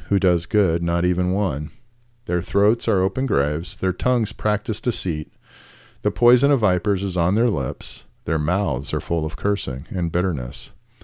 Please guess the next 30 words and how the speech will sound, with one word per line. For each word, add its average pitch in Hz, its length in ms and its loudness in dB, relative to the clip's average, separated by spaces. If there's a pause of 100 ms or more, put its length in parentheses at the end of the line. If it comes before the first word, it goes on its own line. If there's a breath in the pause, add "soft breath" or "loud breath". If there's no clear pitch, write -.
(220 soft breath)
Their 82 160 0
feet 95 340 -2
are 110 80 0
swift - 640 -2 (400)
to - 100 -6
shed 85 320 -2
blood. 82 400 0 (760 soft breath)
Ruin 107 440 4
and 127 160 0
misery 92 360 2
marks 73 360 -2
their 110 160 2
ways. 73 420 -2 (840 soft breath)
And 90 160 2
the 80 60 0
way 87 240 2
of 101 140 -2
peace 101 600 0
they 82 120 -2
do 80 140 -2
not 82 200 0
know. 90 360 -2 (840 soft breath)
There 85 200 4
is 78 140 0
no 87 160 0
fear 85 400 0
of 71 140 -10
God 69 480 -4
before - 360 -6
them." 60 300 -10